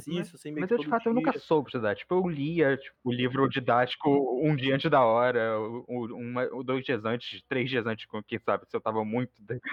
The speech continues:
Speaker 1: desesperado. Mas não era, não é que era, não é
Speaker 2: Exatamente.
Speaker 1: que aquilo organizado, que você fazia, tipo, a lista certinho,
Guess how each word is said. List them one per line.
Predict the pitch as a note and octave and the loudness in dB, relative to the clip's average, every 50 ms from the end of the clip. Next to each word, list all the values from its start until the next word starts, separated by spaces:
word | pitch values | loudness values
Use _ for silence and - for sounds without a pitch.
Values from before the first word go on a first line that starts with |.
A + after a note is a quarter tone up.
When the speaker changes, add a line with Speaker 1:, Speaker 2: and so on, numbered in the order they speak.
| B2+ - | -8 -4
Speaker 1:
desesperado. | - D3 - - - A#2 A#2 A#2+ B2 C#3 B2+ G#2+ - A#2+ B2+ - - - - _ - | -2 -2 -2 -2 0 0 2 4 4 2 2 0 -2 -10 -12 -14 -16 -20 -20 _ -2
Mas | G3 G#3+ G3 | -2 0 2
não | A#3+ B3 | 2 2
era, | C4+ D#4 C#4 A#3+ D#3+ D3+ | 4 4 2 2 2 2
não | F#3+ F3+ | 2 4
é | G3+ | 4
que | D3 | 4
era, | B3 A3 F#3 E3+ F3 | 4 4 2 2 2
não | D#3 D3+ E3 | 0 0 -2
é | F3 | -2
Speaker 2:
Exatamente. | |
Speaker 1:
que | - A#3+ | -2 -4
aquilo | - - C#3+ C#3+ - - C#3 C3 | -4 -4 -6 -8 -6 -4 0 0
organizado, | B2 C3 B2+ C3 A#2 A#2+ A2+ G#2 - A2 G#2+ A#2+ A#2+ A2 - G#2 | 2 2 2 0 -2 -2 -4 -8 -4 -2 0 0 0 -2 -4 -8
que | _ | _
você | - B2 | -10 -6
fazia, | - B2 A2 G#2 A#2+ A#2 | -4 -4 -4 -2 -4 -6
tipo, | A2+ - - - B2 G#2 G2+ _ _ - - - - | -6 -6 -8 -10 -10 -10 -10 _ _ -20 -20 -10 -6
a | A2 A2 | -4 -2
lista | A2 A2 B2 B2 A2+ - - - G#2 - - | -2 -2 -2 -4 -6 -10 -12 -12 -10 -6 -6
certinho, | G#2 G2 - - - C#3+ D3 D3+ D3 C3+ B2+ B2 A#2+ A#2+ A2+ A2 | -8 -8 -8 -8 -6 -4 -2 0 0 0 2 2 0 0 -2 -4